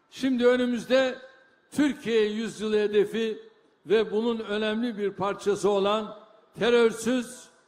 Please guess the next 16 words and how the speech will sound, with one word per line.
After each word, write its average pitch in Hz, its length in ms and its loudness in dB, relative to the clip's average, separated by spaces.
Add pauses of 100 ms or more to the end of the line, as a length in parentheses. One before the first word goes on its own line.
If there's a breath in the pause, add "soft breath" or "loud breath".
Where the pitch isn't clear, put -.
(280)
Türkiye 202 720 2 (300)
süreci 156 560 -2
var. 117 140 -12 (1040)
İnşallah 202 720 -2 (540)
her 262 160 2
iki 214 320 0
hedefimize 208 680 -2
de 220 220 -4 (540)
suhuletle 233 1040 -2 (720)
ulaşacağız. 170 960 -2 (720)
Rabbim 233 600 0
yar 262 500 0
ve 240 80 2
yardımcımız 226 760 -2
olsun 170 380 -2
diyorum. 131 340 -4